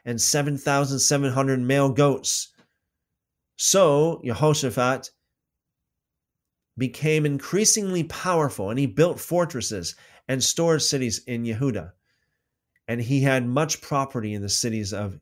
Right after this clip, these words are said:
Yehuda or Judah, and, and the men of war, mighty men of valor, were in Jerusalem. These are their numbers according to their fathers' houses.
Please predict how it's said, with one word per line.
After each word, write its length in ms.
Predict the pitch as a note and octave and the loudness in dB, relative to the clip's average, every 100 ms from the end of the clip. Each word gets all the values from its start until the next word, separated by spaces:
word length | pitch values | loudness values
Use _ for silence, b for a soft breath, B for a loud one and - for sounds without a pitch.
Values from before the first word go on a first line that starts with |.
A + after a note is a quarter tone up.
| A2+ | -8
Yehuda 500 | G#2+ A#2 B2+ B2+ B2 b - | -4 -2 0 -2 -4 b -12
or 100 | G2+ | -8
Judah, 400 | G2 B2+ C3 A#2+ | -2 0 0 -2
and, 280 | A2 A2 A2 - b b b b _ _ _ - | -4 -4 -4 -10 b b b b _ _ _ -4
and 180 | B2+ C3 | -2 0
the 60 | |
men 220 | B2+ D#3 | 2 4
of 120 | E3 C3 | 4 4
war, 360 | E3 B2+ D#2+ | 4 2 0
mighty 400 | G2+ A2 D#3 F#3+ | -6 0 2 2
men 180 | F3 D#3+ | 2 2
of 120 | D#3 | 2
valor, 360 | A2 B2+ A#2+ F#2+ | 0 0 0 0
were 200 | G2+ A2+ | 0 -2
in 260 | B2 A#2 A2 | 0 -2 -2
Jerusalem. 560 | A2+ A2 G2+ F#2 D#2+ - _ _ _ _ - | -2 -2 -4 -6 -12 -18 _ _ _ _ -12
These 680 | G2+ D#3+ F#3 F#3+ F3+ - - _ | 0 2 2 0 0 -2 -6 _
are 500 | B2 C3+ C#3 C#3 B2+ - | 0 2 4 2 -2 -10
their 320 | G#2+ B2 A#2+ | -4 0 0
numbers 460 | B2 B2 G#2 F#2+ F#2+ | 0 -2 -2 -4 -4
according 420 | G#2+ - A#2 A#2 | -6 -2 -2 -2
to 100 | G#2 | -4
their 140 | A2 G#2 | -4 -4
fathers' 400 | A#2 G#2+ G#2+ G2 | -2 -2 -2 -4
houses. 540 | G#2+ G2+ E2+ - - | -4 -4 -6 -12 -16